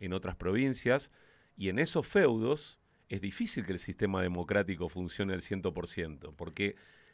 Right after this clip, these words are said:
los modos, las maneras, las metodologías son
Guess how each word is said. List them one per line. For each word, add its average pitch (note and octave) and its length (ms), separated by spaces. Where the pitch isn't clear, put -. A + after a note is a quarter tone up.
los G2 260
modos, C3+ 680
las F#2 180
maneras, A#2 500
las F#2+ 140
metodologías F#2 880
son D3 500